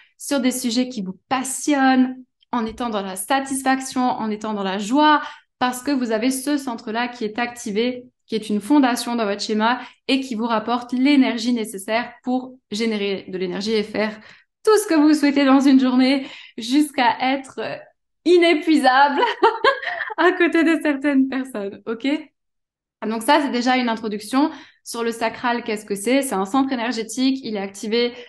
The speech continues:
dans tous les schémas de tous les générateurs, sinon vous serez pas générateur. Et, euh, voilà, il est vraiment relié, euh, on l'appelle aussi nos tripes, parce que voilà, on fait les choses avec nos tripes, les choses qui nous mettent en joie, et vous le verrez pourquoi je parle de ça. Maintenant, comment est-ce qu'il se manifeste ?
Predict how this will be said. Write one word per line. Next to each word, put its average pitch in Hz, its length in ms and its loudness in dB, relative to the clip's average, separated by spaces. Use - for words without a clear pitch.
dans 202 220 -2
tous 370 280 4
les 311 120 4
schémas 226 380 0
de 208 80 -4
tous 214 160 -8
les 262 100 2
générateurs, 220 600 -4
sinon 220 200 -10
vous 196 100 -10
serez 196 200 -12
pas 262 260 2
générateur. 240 720 0
Et, 269 400 -2
euh, 214 300 -2
voilà, 202 200 -6
il 180 100 -8
est 202 60 -6
vraiment 226 380 -2
relié, 247 580 -2
euh, 196 340 -6
on 208 80 -10
l'appelle 220 500 -8
aussi 220 360 -8
nos 208 140 -6
tripes, 269 400 -8
parce - 160 -12
que - 60 -20
voilà, 202 200 -6
on 190 60 -8
fait 247 180 -10
les 202 80 -8
choses 233 160 -12
avec 196 200 -6
nos 196 80 -6
tripes, 269 280 -8
les 214 80 -12
choses 240 180 -16
qui 233 100 -10
nous 214 80 -4
mettent 220 200 -6
en 196 140 -8
joie, 220 420 -2
et 226 80 -4
vous 220 100 -8
le 226 80 -8
verrez 226 260 -4
pourquoi 220 480 -6
je 196 100 -10
parle 196 200 -10
de 170 80 -12
ça. - 240 -20
Maintenant, 277 440 2
comment 302 180 2
est-ce 320 180 0
qu'il 262 140 -10
se 247 60 -10
manifeste ? 233 880 -4